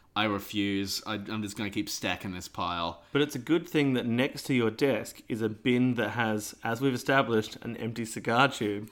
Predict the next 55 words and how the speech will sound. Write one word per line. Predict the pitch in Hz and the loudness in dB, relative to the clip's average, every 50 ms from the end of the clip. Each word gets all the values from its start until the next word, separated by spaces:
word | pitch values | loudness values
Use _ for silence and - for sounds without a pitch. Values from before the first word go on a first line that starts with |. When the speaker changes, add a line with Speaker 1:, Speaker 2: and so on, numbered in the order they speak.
| - - - | -16 -8 -2
Speaker 1:
Yes. | 208 208 180 - - - - - | 0 0 0 0 -2 -6 -4 0
Speaker 2:
And | 139 139 139 135 135 131 | 4 4 4 4 4 2
Speaker 1:
From | - 139 131 | 0 2 4
that | 131 120 110 107 | 4 4 4 4
one | 117 110 107 | 2 0 -2
time. | 107 - 107 90 85 87 90 | -2 -2 -2 -4 -4 -4 -2
Speaker 2:
From | - 139 131 | 0 0 2
that | 131 123 123 | 2 2 2
one | 123 117 113 | 2 0 0
time, | 110 120 113 104 104 107 - | 0 0 0 2 2 0 0
and | 127 127 127 123 | 0 0 0 0
probably | - - 135 123 123 120 120 110 | 2 2 2 2 4 2 0 0
some | 110 117 110 | 0 -2 -2
baking | 110 110 101 101 101 117 | 0 0 -2 -2 -4 -6
soda | 107 - 117 101 95 101 | -4 -2 -2 -2 -2 -2
and | 101 101 98 | -4 -6 -6
some | - 110 104 | -6 -6 -6
lemon. | 101 104 104 107 120 135 143 - | -4 -4 -4 -2 -4 -4 -4 -4
I | 120 | -2
mean, | 120 120 120 | -2 0 0
Speaker 1:
Yeah. | 123 120 | 2 2
Speaker 2:
I | |
don't, | - 147 - - | 2 2 2 2
I | 143 | 2
don't | 156 143 135 | 2 2 0
know | 127 113 | 0 0
exactly | 107 107 104 98 120 120 123 123 - 135 117 | -2 -2 0 4 4 4 4 4 2 0 0
how | 117 113 104 | 0 0 -2
the | 101 107 - | -2 -2 -4
process | - - 110 104 104 117 104 113 | -4 -4 -4 -4 -4 -4 -4 -4
of | 107 101 | -2 0
video | 107 107 113 110 107 | 2 2 4 4 4
game | 101 104 107 104 104 | 2 2 0 -2 -2
reviewing | 104 98 98 107 107 110 110 110 104 | -2 -2 0 0 2 2 2 0 -2
works, | 98 95 104 - - - | -4 -6 -8 -10 -12 -8
but | - 123 117 113 | -4 0 2 4
I | 123 | 4
assume | 120 120 - 135 131 127 123 120 | 2 2 4 4 6 6 6 4
that | 120 117 | 4 6
Speaker 1:
There's | 147 147 - | 6 6 8
Speaker 2:
there's | 175 | 8
Speaker 1:
more | 175 170 156 | 6 6 8
lemon | 143 143 143 147 143 131 | 8 6 6 6 6 4
involved | 120 107 113 110 107 101 | 4 2 2 0 0 0
than | 113 107 | 0 -2
you | 104 101 | 0 0
might | 101 101 95 | -2 -2 -2
expect. | 90 - - - 104 90 80 | -4 -6 -6 -4 -2 2 4
Speaker 2:
Yeah, | 135 139 135 113 110 - | 4 4 4 4 2 0
and, | - 131 139 139 | 0 2 2 2
Speaker 1:
Yeah. | 143 143 | 2 2
Speaker 2:
and | 139 139 135 | 2 2 2
the | 123 | 2
baking | 135 131 139 139 156 151 | 4 4 4 4 2 0
soda? | - 151 147 151 165 214 247 | 0 0 0 0 -2 -4 -8